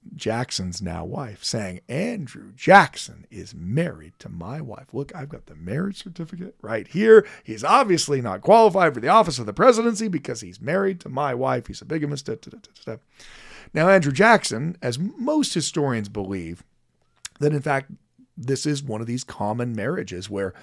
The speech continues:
the people were in a loveless marriage or a, a abusive marriage or a problematic marriage or whatever, and one of the spouses simply moved away somewhere else and, and married someone else. Um,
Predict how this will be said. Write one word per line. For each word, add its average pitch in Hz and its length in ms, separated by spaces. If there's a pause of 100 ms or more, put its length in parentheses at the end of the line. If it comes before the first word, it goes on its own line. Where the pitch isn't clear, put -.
(280)
the 110 100
people 127 360
were 113 120
in 110 80
a 101 80
loveless 113 540
marriage 123 360
or 92 120
a, 92 300
a 87 60 (100)
abusive 123 500
marriage 135 300
or 95 80
a - 40
problematic 139 520
marriage 143 220
or 127 40
whatever, 110 540 (360)
and 131 220
one 135 140
of 165 60
the 170 60
spouses 117 480
simply 123 520 (360)
moved 104 520
away 117 260
somewhere 127 420
else 104 280
and, 147 400
and 123 180
married 107 340
someone 110 320
else. - 400 (800)
Um, 123 360